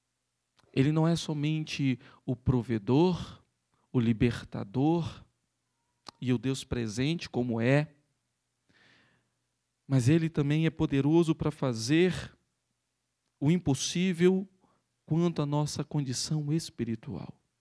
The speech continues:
Porque eu e você, pelas nossas forças, habilidades, inteligências, não poderíamos nos livrar da escravidão do pecado.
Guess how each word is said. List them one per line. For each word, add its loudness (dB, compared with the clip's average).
Porque 2
eu 2
e 0
você, -4
pelas -2
nossas -4
forças, -2
habilidades, -2
inteligências, -2
não 2
poderíamos 0
nos -4
livrar -2
da 0
escravidão -2
do -4
pecado. -10